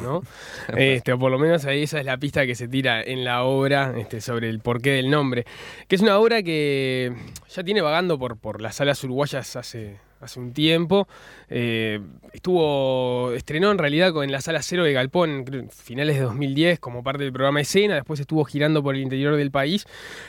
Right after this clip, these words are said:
Speaker 1: Y ahora la encontramos, este, desde hace algunas semanas en el Teatro Victoria. Es un trabajo de actores egresados de, de la emad. ¿Y qué es? Básicamente es como una suerte de juego teatral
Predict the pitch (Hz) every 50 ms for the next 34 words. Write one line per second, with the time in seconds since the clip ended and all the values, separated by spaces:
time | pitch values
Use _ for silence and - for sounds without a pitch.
0 | - - 170 160 190 208 214 208 196 185 180 180 170 185 196 202 214 214 208 -
1 | 143 - 143 139 139 151 151 156 151 151 165 165 151 143 143 151 160 156 147 139
2 | 127 123 131 131 135 135 127 123 117 - - 131 123 120 113 110 104 101 - -
3 | - - - - - 151 - 165 170 160 165 175 175 - 196 185 175 185 202 208
4 | 190 175 143 - 190 196 196 208 - - 160 151 139 127 - - 165 165 165 165
5 | 156 135 135 127 123 117 113 110 110 107 113 117 120 117 117 117 120 117 110 107
6 | 104 95 - - _ _ _ _ _ _ _ _ _ _ _ _ _ _ _ _
7 | - - - 139 131 - 175 185 180 190 196 208 - - - - 143 139 143 135
8 | - - 165 147 127 120 135 143 156 147 - - 113 113 113 117 117 110 107 104
9 | 95 98 104 101 - - - 135 135 143 139 135 127 110 - - 151 147 143 143
10 | 131 123 131 131 131 127 - 147 151 175 196